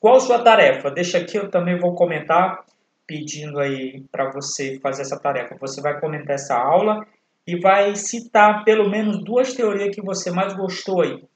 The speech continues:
Tem um monte de teorias aí, inclusive tem a dos três lá do Tales. "Ah, eu gostei da teoria do Tales." Não coloca lá, "Gostei da teoria do Tales", beleza?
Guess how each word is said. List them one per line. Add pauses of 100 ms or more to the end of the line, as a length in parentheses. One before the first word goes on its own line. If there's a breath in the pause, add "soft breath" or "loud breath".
(760)
Tem
um
monte
de
teorias
aí,
inclusive
tem
a
dos
três
lá
do
Tales.
"Ah,
eu
gostei
da
teoria
do
Tales."
Não
coloca
lá,
"Gostei
da
teoria
do
Tales",
beleza?